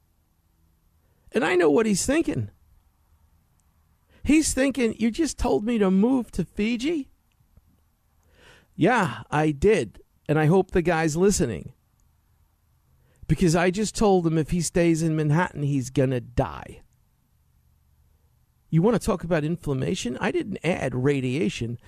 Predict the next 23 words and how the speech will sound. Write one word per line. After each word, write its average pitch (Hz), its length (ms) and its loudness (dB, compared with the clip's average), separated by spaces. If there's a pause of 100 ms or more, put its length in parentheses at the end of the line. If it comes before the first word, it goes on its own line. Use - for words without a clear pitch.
(180)
to 143 100 0
the 139 160 0
inflammatory 151 760 -2
process. - 600 -16 (500)
I - 140 -4
didn't 330 340 0
talk 180 260 0
about 156 240 -2
people 214 300 -4
that 156 160 -4
live 170 340 0
in 147 80 0
a 135 60 0
radiation 143 800 -2
dome 110 440 -4 (380)
and 139 160 0
how 131 260 0
that's 190 440 -2 (200)
sending 151 480 2
their 143 180 0
immune 139 320 0
system 120 460 -4
psycho. 98 720 -4